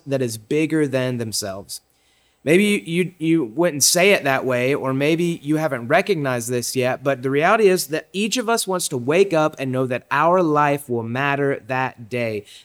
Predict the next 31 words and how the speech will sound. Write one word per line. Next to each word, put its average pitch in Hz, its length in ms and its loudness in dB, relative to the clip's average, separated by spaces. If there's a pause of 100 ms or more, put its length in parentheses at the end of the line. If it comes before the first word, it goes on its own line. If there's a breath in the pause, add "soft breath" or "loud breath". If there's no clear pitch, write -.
that 147 100 0
the 147 80 -4
things 160 240 0
we 156 60 -4
spend 147 280 -2
our 117 120 0
time 185 420 0
on 180 180 2
will 170 80 2
matter, 165 380 2
that 131 180 -4
the 117 80 -6
th-, 139 300 -8
the 127 100 -4
conversations 139 720 -4
we 135 80 0
have 131 180 -2 (260 soft breath)
with 131 240 0
people 214 480 4
will 180 200 4
matter. 175 360 2
We 147 200 0
wanna 262 240 4
know 226 160 4
that 208 100 4
we 185 160 2
matter, 185 340 2
because 165 240 -2
if 147 140 -10
we 202 140 0
don't 247 480 2